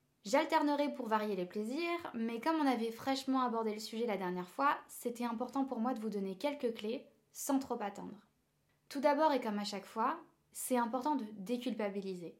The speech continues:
Vous n'avez pas à avoir honte de ne pas vous sentir totalement à l'aise avec votre corps. Vous n'avez pas à vous en vouloir de ne pas vous sentir à la hauteur de ce que vous aimeriez. Parce que c'est le cas pour énormément de personnes.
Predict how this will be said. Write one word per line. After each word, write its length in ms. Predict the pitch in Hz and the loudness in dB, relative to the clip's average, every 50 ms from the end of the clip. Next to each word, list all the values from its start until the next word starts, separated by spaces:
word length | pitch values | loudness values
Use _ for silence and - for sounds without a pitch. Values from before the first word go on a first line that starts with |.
| _ _ _ _ _ _ _ _ _ _ _ _ _ _ - | _ _ _ _ _ _ _ _ _ _ _ _ _ _ -6
Vous 180 | 208 220 262 | -4 0 2
n'avez 300 | 311 311 285 247 220 208 | 2 4 4 4 2 0
pas 140 | 202 254 262 | 0 0 0
à 100 | 262 220 | 0 0
avoir 320 | 196 185 196 190 190 - - | 0 0 -2 -2 -2 -4 -4
honte 380 | 233 269 392 466 - - - - 208 | -2 -2 -2 -4 -8 -14 -16 -12 -6
de 120 | 196 208 | -2 0
ne 100 | 202 208 | 0 2
pas 200 | 202 262 311 320 | 6 6 6 6
vous 80 | 254 240 | 6 2
sentir 340 | 226 220 214 208 - 302 | 0 -2 -2 0 0 -2
totalement 460 | 294 - 208 - 208 202 220 269 269 226 | -2 -2 -4 -2 -2 0 2 2 2 2
à 80 | 190 | 2
l'aise 320 | 185 190 208 247 254 226 214 | 2 2 2 2 2 2 0
avec 180 | 202 202 196 | -2 -2 -2
votre 240 | 196 196 196 - 202 | -2 -4 -6 -6 -10
corps. 340 | 196 - 190 180 185 - - _ _ _ _ _ _ _ _ _ _ _ - - - - _ _ | -10 -8 -10 -12 -12 -12 -18 _ _ _ _ _ _ _ _ _ _ _ -20 -20 -20 -20 _ _
Vous 180 | 214 208 254 | -2 2 4
n'avez 260 | 254 262 254 240 233 | 4 6 6 4 2
pas 200 | 220 226 294 339 | 2 2 2 2
à 20 | 311 | 4
vous 220 | 220 214 202 208 | 2 2 0 0
en 80 | 214 202 | 0 0
vouloir 480 | 190 196 254 339 330 262 240 254 339 381 339 - - - _ _ | 0 0 0 0 4 4 4 4 4 2 -2 -10 -16 -20 _ _
de 80 | 196 214 | -2 2
ne 100 | 214 214 | 2 6
pas 180 | 220 302 330 | 8 8 6
vous 120 | 262 240 220 | 6 2 -2
sentir 380 | 220 247 240 233 - - 302 | -2 0 -2 0 0 0 0
à 60 | 247 208 | 2 2
la 140 | 196 196 - - | 2 0 0 2
hauteur 460 | 269 277 269 269 - 277 302 339 349 | 2 2 2 2 2 2 2 2 0
de 80 | 233 220 | -4 -6
ce 80 | 220 | -6
que 100 | - - | -4 -4
vous 240 | 233 214 202 214 202 | -4 -2 -2 -2 0
aimeriez. 540 | 247 262 262 262 254 240 226 226 220 220 - - _ _ _ _ _ _ _ _ _ _ _ _ _ | 2 2 2 2 2 -2 -2 -4 -6 -6 -8 -16 _ _ _ _ _ _ _ _ _ _ _ _ _
Parce 180 | - 285 277 - | 0 0 0 0
que 100 | - 311 | 0 0
c'est 140 | 320 330 | 0 2
le 120 | 285 311 302 | 2 0 2
cas 160 | 311 359 370 370 - | 2 2 0 2 2
pour 180 | 277 277 269 - - - | 0 0 0 0 0 4
énormément 600 | 277 277 277 269 294 277 277 269 262 262 294 294 | 8 10 10 10 10 10 8 8 6 6 4 2
de 100 | 269 269 | 2 0
personnes. 580 | - 254 247 247 - - 240 226 220 208 202 | -2 -2 -2 -2 -4 -2 -2 -2 -2 -4 -6